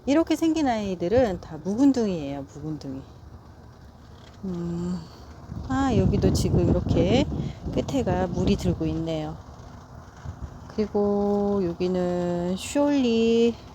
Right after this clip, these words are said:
숄리 이제 자구들을 분류를 해줘야 될 것 같아요. 네, 숄리. 그다음에 마디바, 마디바. 아, 마디바 올해 정말 마디바가 이렇게 예쁘게 크고 있어요.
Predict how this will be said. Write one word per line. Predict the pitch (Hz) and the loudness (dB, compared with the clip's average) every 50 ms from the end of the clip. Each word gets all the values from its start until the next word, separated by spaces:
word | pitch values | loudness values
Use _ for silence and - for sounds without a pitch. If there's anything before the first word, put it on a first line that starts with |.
| - - - - - - - - - - - - - - | -20 -20 -18 -18 -18 -18 -18 -18 -18 -18 -18 -18 -18 -14
숄리 | - - - 285 285 285 269 | -8 -2 0 2 2 2 4
이제 | 226 208 190 190 | 2 2 2 0
자구들을 | 190 - - 214 208 190 226 226 226 226 220 214 208 - 202 214 269 285 247 180 170 - | -2 -2 0 0 2 4 4 4 4 4 4 2 0 0 0 2 4 6 6 4 2 0
분류를 | - - 214 214 220 214 214 214 214 202 196 202 226 | -2 0 2 2 4 4 4 2 2 2 2 2 2
해줘야 | 269 311 - 330 320 285 | 2 2 2 4 2 4
될 | 226 196 180 | 2 2 0
것 | - 180 | -2 -2
같아요. | 165 165 165 - - 170 160 160 160 160 160 165 - - - - - - - - - - - | -4 -4 -6 -6 -8 -6 -6 -4 -4 -6 -6 -10 -12 -16 -18 -20 -20 -20 -20 -20 -20 -14 -10
네, | 175 165 156 156 160 160 | -8 -8 -8 -8 -10 -10
숄리. | - - - 214 208 202 190 175 170 170 175 196 233 269 294 - - - - - - - - - - - - - - - - - - - - - | -12 -6 -4 -2 -2 0 -2 -2 -2 -2 0 2 2 0 0 -2 -6 -16 -20 -20 -20 -20 -20 -20 -20 -20 -20 -18 -18 -18 -20 -20 -20 -20 -16 -10
그다음에 | - 175 165 165 160 160 160 160 - - - - - - - - - - - - | -6 -6 -6 -4 -6 -6 -8 -8 -10 -12 -18 -20 -20 -20 -18 -18 -18 -16 -8 -4
마디바, | 165 170 170 - 180 170 - 156 160 - - - - - - - | -2 -2 0 0 -2 -2 -2 -4 -6 -8 -10 -12 -10 -10 -10 -8
마디바. | 160 160 151 - 165 - - 165 | -6 -6 -6 -6 -8 -8 -8 -10
아, | - 208 240 285 330 339 339 | -8 -8 -8 -8 -8 -6 -4
마디바 | 277 190 170 170 170 190 - 160 | -2 0 0 0 0 -2 -4 -2
올해 | 151 151 151 160 160 | -2 -2 -2 -2 -4
정말 | 165 - - 247 285 311 311 311 277 233 - - - - - - - 285 285 285 277 269 - - - | -2 0 2 2 4 4 2 2 0 -2 -4 -6 -12 -16 -14 -12 -12 -10 -8 -8 -8 -10 -10 -8 -6
마디바가 | 175 170 170 190 170 175 165 156 | -6 -4 -2 -2 -2 -2 -2 -2
이렇게 | 156 175 202 233 226 - - - 190 | 2 4 4 4 4 4 0 0 0
예쁘게 | 175 175 - - 190 190 180 175 180 180 185 180 175 | 0 0 -2 -6 -2 0 2 2 2 2 2 0 -2
크고 | - - 294 277 269 233 | -4 -6 -4 -2 0 0
있어요. | 175 - - - 156 143 139 | 0 -2 -4 -6 -6 -8 -8